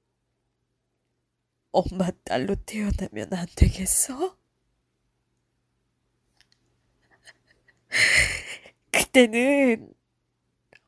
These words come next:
엄마가 한번 해봤으니까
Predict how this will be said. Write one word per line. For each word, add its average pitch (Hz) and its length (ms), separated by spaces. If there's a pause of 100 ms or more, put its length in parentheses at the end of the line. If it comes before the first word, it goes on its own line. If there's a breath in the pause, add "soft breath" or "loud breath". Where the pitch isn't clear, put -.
(180)
엄마가 220 800
한번 - 840
해봤으니까 190 1500